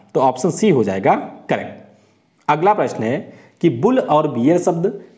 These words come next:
कहाँ पर यूज़ किए जाते हैं? अब देखिए, वो beer पीने वाला आपका नहीं है, बुल का मतलब होता है कि जब हमारे शेयर बाजार में शेयर के जो price होते हैं वो ऊपर उठते हैं तो इसे कहा जाता है बुल, और जब शेयर के price आपके नीचे गिरते हैं तो इसे कहा जाता है beer।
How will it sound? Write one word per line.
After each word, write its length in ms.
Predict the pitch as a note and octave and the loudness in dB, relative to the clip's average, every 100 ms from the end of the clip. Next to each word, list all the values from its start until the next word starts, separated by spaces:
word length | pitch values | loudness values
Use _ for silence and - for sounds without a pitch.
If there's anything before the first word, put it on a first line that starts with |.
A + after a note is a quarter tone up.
| - | -4
कहाँ 260 | D#3 F3 A3 | -2 0 0
पर 140 | F#3 | 2
यूज़ 240 | C3+ D3+ D3 | 2 0 0
किए 140 | A#2+ | 0
जाते 280 | G#2 G2+ G2+ | 0 -2 -6
हैं? 280 | F#2+ F#2+ - - | -10 -12 -14 -6
अब 80 | C3+ | -2
देखिए, 220 | C#3 G3 | 2 2
वो 100 | F3+ | 2
beer 280 | C3+ C#3+ E3 | 2 2 2
पीने 280 | E3 C#3 D#3 | 2 2 4
वाला 200 | C#3+ C#3+ | 4 4
आपका 180 | C3+ C3+ | 2 -2
नहीं 240 | A#2 A2+ | 0 0
है, 260 | C#3 C#4+ - - - - | 0 -2 -6 -20 -18 -12
बुल 280 | A2+ E3 A#3+ | -2 0 2
का 160 | G#3+ D#3 | 2 0
मतलब 300 | - C3+ A2+ | 0 0 0
होता 240 | G#2+ G#2+ | 0 0
है 280 | G2+ C3+ F#3+ - - - - | 2 0 0 -4 -14 -12 0
कि 100 | E3 | 0
जब 280 | A#2+ F#3+ A3+ | 2 2 2
हमारे 440 | E3+ D#3 C#3 D#3 D#3+ | 0 0 2 2 0
शेयर 300 | - C#3 A#2 | 0 0 2
बाजार 400 | G#2+ G#2+ C3+ E3 | -2 2 2 2
में 120 | F3 | -2
शेयर 280 | - C#3 C#3 | 0 2 2
के 120 | C#3 | 2
जो 100 | B2+ | 0
price 340 | B2+ G#2 D3+ | 0 2 2
होते 200 | D3 D3+ | 2 2
हैं 60 | D3+ | 2
वो 140 | C#3+ A2 | 2 2
ऊपर 280 | G2 D#3+ | 2 2
उठते 260 | E3+ E3 E3+ | 0 0 0
हैं 240 | F3 - - - - | 0 -4 -8 -14 -8
तो 120 | - E3+ | -2 0
इसे 220 | E3 A#3+ | 2 2
कहा 180 | D3 C3 | 2 0
जाता 200 | B2 D3 | 2 0
है 160 | A#2 | 0
बुल, 240 | G#2 F#2 F#2+ - - _ - | -2 -4 -8 -18 -20 _ 0
और 240 | C#3 B2+ | 0 2
जब 160 | D#3 G#3 | 0 0
शेयर 260 | - D3 D3 | 2 2 2
के 80 | |
price 280 | C3 A#2+ A#2 | 2 2 2
आपके 220 | G#2+ - | 0 -2
नीचे 280 | G2+ G2 E3+ | -4 0 2
गिरते 300 | F3 - D#3+ | 2 2 2
हैं 460 | E3 D#4+ - - - | 2 0 -6 -14 -8
तो 100 | D3 | -2
इसे 280 | D3+ D3+ C#3+ | 0 2 4
कहा 140 | C3 | 2
जाता 220 | A#2 C#3+ | 0 0
है 100 | D3 | 0
beer। 520 | G#2+ G2+ G2 - - | 0 0 0 -4 -12